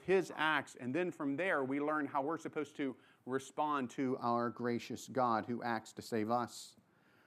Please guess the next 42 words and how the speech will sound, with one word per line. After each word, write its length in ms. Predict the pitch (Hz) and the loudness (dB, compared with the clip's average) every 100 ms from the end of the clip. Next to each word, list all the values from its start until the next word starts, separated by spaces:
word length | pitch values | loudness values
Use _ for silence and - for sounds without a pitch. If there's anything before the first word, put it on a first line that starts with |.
| _ - | _ -2
In 80 | |
verse 220 | 127 160 160 | 4 4 4
thirteen, 600 | 165 156 - 196 180 143 | 0 0 2 4 4 4
we 100 | 143 | 4
saw 220 | 165 156 | 6 6
that 100 | 147 | 4
Christians 400 | 147 175 - 147 | 0 0 -2 -2
are 60 | 151 | 0
to 60 | |
be 100 | 139 | 0
characterized 680 | 131 170 151 151 143 135 117 | -2 -2 0 4 6 4 4
by 200 | 127 123 | 4 4
hope. 440 | - 180 135 - | 2 4 4 0
It 880 | - _ _ _ _ _ _ _ _ | -14 _ _ _ _ _ _ _ _
says 200 | - 135 | 0 2
there 100 | 139 | 4
in 80 | 131 | 4
verse 180 | 135 131 | 2 2
thirteen 480 | 143 135 151 139 131 | 0 0 0 0 0
that 120 | - 139 | -2 0
we 100 | 151 | 2
are 60 | |
to 80 | 139 | 0
set 220 | - 160 | 0 2
our 140 | 151 135 | 2 2
hope 260 | 151 - | -2 -4
fully 600 | - 180 185 160 110 107 | -4 0 2 0 -2 -8
on 200 | - 127 | -4 -2
the 80 | 127 | 0
grace 600 | 107 127 151 143 - - _ _ _ - | 0 0 0 0 -4 -16 _ _ _ -8
that 140 | 127 | -6
will 80 | 117 | -2
be 120 | 127 | -2
brought 360 | 113 123 135 - | 2 2 2 -2
to 160 | 127 | -4
us 140 | 107 135 | -4 -4
at 80 | |
the 80 | 117 | -4
revelation 640 | 113 123 127 123 120 - 113 | 0 0 0 -2 -2 -4 -6
of 80 | |
Jesus 380 | 101 117 104 101 | -2 -4 -4 -8
Christ. 580 | - 123 113 104 - - | -4 -4 -4 -10 -18 -20